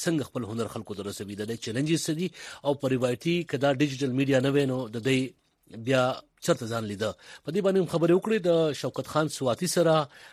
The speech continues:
آ، کمال خان سره. موږ کوشش کوو چې علي خان سره موږ خبرې وشي، هغه هم یو زلمی هنرمند دی، خو د هغه سره تماس نه کېږي. دا وخت موږ سره ملګری کېږي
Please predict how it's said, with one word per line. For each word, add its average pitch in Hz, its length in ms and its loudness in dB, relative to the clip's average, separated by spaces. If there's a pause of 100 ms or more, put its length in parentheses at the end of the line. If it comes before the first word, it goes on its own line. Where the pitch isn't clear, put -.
(120)
آ، 120 200 2
کمال 113 300 -2
خان 156 260 2
سره. 143 400 0 (260)
موږ 120 100 -4
کوشش 123 320 -6
کوو 143 120 -2
چې - 180 -6
علي 147 140 -2
خان 160 180 -2
سره 143 160 -4
موږ 151 140 -2
خبرې 143 220 -2
وشي، 143 300 -2
هغه 113 100 -4
هم 135 80 -4
یو 147 80 0
زلمی 131 260 -2
هنرمند 127 440 -4
دی، 131 100 -2 (300)
خو 117 80 -8
د 110 60 -4
هغه 107 160 -4
سره 113 160 -6
تماس 110 400 -8
نه 143 60 -4
کېږي. 165 220 -6
دا 160 120 4
وخت 165 120 2
موږ 180 100 -2
سره 165 160 -2
ملګری 135 300 0
کېږي 180 360 -2